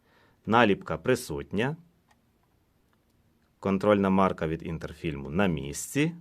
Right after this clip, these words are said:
Грані ціленькі. Так, плівка.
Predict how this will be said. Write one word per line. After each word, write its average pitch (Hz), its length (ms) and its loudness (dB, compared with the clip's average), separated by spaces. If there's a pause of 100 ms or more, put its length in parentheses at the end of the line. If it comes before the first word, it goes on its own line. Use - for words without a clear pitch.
(1900)
Грані 87 540 -2 (320)
ціленькі. 73 760 -4 (1900)
Так, - 460 -8 (180)
плівка. 85 520 0